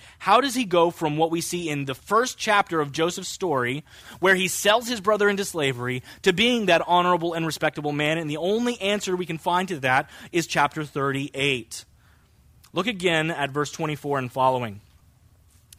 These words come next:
It says, About three months later, Judah was told, 'Tamar, your daughter-in-law,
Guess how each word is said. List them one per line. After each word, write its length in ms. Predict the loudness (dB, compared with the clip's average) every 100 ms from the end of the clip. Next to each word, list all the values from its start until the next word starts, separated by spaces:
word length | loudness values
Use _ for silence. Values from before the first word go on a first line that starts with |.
| -20 -12
It 120 | 0
says, 160 | 2 4
About 280 | 4 4
three 180 | 2 0
months 280 | 2 2 0
later, 460 | 0 2 4 0 -4 -12 -14
Judah 280 | -2 2 2
was 160 | 2 0
told, 360 | 0 0 0 -6 -6
'Tamar, 480 | -2 0 2 2
your 140 | 2 -2
daughter-in-law, 680 | 2 2 2 2 4 2